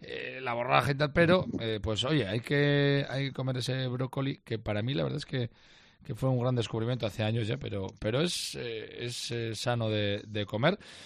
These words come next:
Eh, ¿cómo es, cómo más te gusta a ti, Álvaro? A mí, yo reconozco que hervido, no muy, no muy hervido, que, que quede un poquito al dente y luego, por ejemplo, con un chorretón de aceite de oliva virgen extra o con un, un sofrito de ajos,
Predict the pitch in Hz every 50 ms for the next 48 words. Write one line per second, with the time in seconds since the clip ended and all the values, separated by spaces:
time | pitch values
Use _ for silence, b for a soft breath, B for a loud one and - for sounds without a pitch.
0 | B B B - 135 139 139 139 - 165 180 202 233 214 185 - - 202 208 208
1 | 202 196 196 196 185 185 190 185 - - 185 165 185 165 143 156 156 147 208 220
2 | 190 156 135 120 117 113 127 160 180 165 147 135 147 170 185 196 180 151 143 160
3 | 165 165 160 170 156 170 165 - 156 156 151 151 - - - 143 139 139 170 175
4 | 160 147 147 151 180 208 226 226 214 202 196 202 190 175 196 220 220 208 208 196
5 | 185 180 175 160 147 151 175 180 214 226 - - - _ - 139 139 135 135 151
6 | - 135 123 - 160 185 180 170 160 160 156 156 160 151 147 143 143 139 b b
7 | b b b b b b b 127 131 135 135 147 160 160 165 175 175 180 180 170
8 | - 147 139 131 131 135 143 139 139 127 131 127 117 127 127 131 127 - 131 123
9 | 120 120 117 113 120 113 107 101 - 117 110 110 110 104 117 113 107 101 104 113
10 | 120 120 110 113 110 107 104 104 104 - 123 110 110 - - - 117 110 104 -
11 | - 110 107 107 110 110 113 113 110 107 104 110 107 98 - - 104 - 107 101
12 | 107 98 98 104 - 120 113 -